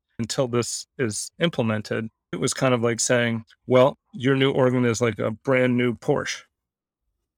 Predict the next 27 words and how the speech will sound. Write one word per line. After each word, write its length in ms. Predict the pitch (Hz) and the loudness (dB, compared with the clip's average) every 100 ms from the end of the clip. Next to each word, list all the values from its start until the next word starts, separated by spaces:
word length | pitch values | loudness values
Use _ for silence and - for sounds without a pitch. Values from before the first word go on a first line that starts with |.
| _ | _
but 240 | 95 101 107 _ _ _ _ _ | 2 2 0 _ _ _ _ _
we 160 | 170 175 | 2 4
might 180 | 160 151 | 4 4
or 60 | |
might 160 | 135 131 | 4 4
not 180 | 127 120 | 2 2
ever 160 | 117 | -2
change 260 | 113 123 110 | -2 0 0
the 60 | |
oil 240 | 120 117 117 | 2 2 2
on 140 | 113 | 0
it. 100 | 113 - _ _ _ _ _ _ _ - | -4 -10 _ _ _ _ _ _ _ -2
We 120 | 160 | 2
might 220 | 156 156 | 4 4
or 60 | 147 | 4
might 180 | 135 143 | 2 2
not 300 | 131 131 - | 0 -2 -2
give 160 | 127 | 0
you 160 | 127 120 | 0 0
access 420 | 123 - 131 - | -4 -4 -8 -6
to 120 | - | -6
the 180 | 123 123 - - - _ | -4 -6 -8 -18 -20 _
basic 380 | 135 139 139 - | 2 2 -2 2
medications 600 | 127 117 - 117 - 110 | 2 2 0 -2 -2 -2
that 160 | 120 | -2
you 80 | 127 | 0
need." 280 | 117 120 - | 0 0 -4